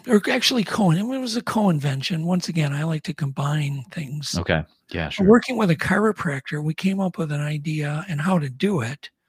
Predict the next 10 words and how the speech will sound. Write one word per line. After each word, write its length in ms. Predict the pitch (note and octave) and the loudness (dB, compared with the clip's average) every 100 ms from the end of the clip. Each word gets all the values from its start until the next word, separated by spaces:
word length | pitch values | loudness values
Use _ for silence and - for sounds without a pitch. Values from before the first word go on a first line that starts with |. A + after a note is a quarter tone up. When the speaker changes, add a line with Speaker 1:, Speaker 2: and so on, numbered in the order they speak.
| _ _ _ _ _ _ _ _ | _ _ _ _ _ _ _ _
Speaker 1:
and 140 | - E3 | 2 4
how 280 | - A3+ B3 | 6 4 4
to, 640 | - - G#3 G3+ F#3 F#3+ A3 | 2 2 4 4 4 2 0
um, 280 | F3+ D#3 D#3+ | 2 2 2
prevent 440 | E3+ D#3+ F#3 G#3 | 0 2 2 2
people 280 | - F#3+ F#3+ | -4 -2 -2
from 180 | F3+ D#3+ | -2 -2
getting 300 | D#3+ D3+ D3 | -2 -2 -2
neck 200 | E3 - | -4 -4
surgery 560 | - A#2+ - - - | -6 -6 -10 -18 -20